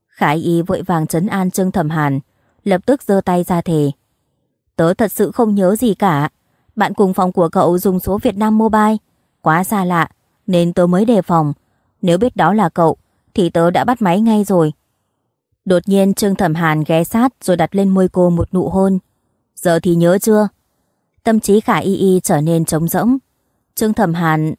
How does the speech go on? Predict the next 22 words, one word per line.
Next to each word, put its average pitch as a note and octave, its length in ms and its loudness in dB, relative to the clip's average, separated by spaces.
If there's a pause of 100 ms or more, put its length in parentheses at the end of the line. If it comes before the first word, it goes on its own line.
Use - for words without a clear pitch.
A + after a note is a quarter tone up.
hôn A3 300 0
cô? A3 300 2 (720)
Đây A3 140 2
là F#3+ 160 2
diễn A3 220 -2
biến G#3 220 2
gì A#3 160 2
vậy? D#3+ 260 -2 (560)
Cô F3 160 2
che F3+ 220 -4
miệng, E3+ 240 0 (340)
mở F3+ 180 0
to F#3 180 0
hai F#3 200 -2
mắt, G3+ 220 -2 (400)
giọng G3 240 -4
nói F3 240 0
cũng G3+ 260 -2
cao F#3 200 0
lên F3 200 0
một D3+ 160 -2
chút. A#3 180 0